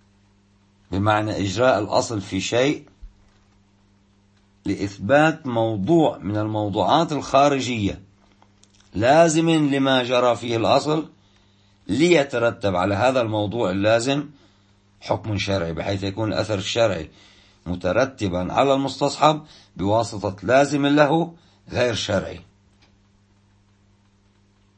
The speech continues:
موارد كثيرة نقطع بعدم جريان الأصل عندهم بهذا الوجه. وكيف كان؟ يعني سواء كانوا يجرونه في مثل ما ذكرنا من أمثلة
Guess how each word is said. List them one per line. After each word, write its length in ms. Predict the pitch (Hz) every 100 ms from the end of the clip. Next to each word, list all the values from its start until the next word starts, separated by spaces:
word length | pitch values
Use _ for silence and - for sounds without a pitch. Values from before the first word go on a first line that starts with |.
| _ _
موارد 360 | 98 98 107 98
كثيرة 380 | 101 143 123 98
نقطع 400 | 120 - 135 117
بعدم 380 | 98 113 120
جريان 300 | 101 98 95
الأصل 340 | 87 - - -
عندهم 520 | 82 80 78 80 - _ _ _ _ _ _ _ _ _ _ _ _ _ _ _ _ _ _ _ _ _ _ -
بهذا 320 | 80 80 76
الوجه. 360 | 73 73 73 - _ _ _ _ _ _ _ _ _ _ _ _ _ _ _ -
وكيف 400 | 151 - 208 185
كان؟ 420 | 170 151 147 - - - _ _ _ -
يعني 160 | 117
سواء 280 | - 139 156
كانوا 340 | - 160 156 147
يجرونه 840 | 143 131 151 180 165 139 131 - - _ _ _ _ _ _ _ _ _
في 140 | - 113
مثل 260 | 139 156
ما 160 | 143 135
ذكرنا 480 | 131 135 131 127 120
من 120 | 107
أمثلة 600 | 113 113 113 110 107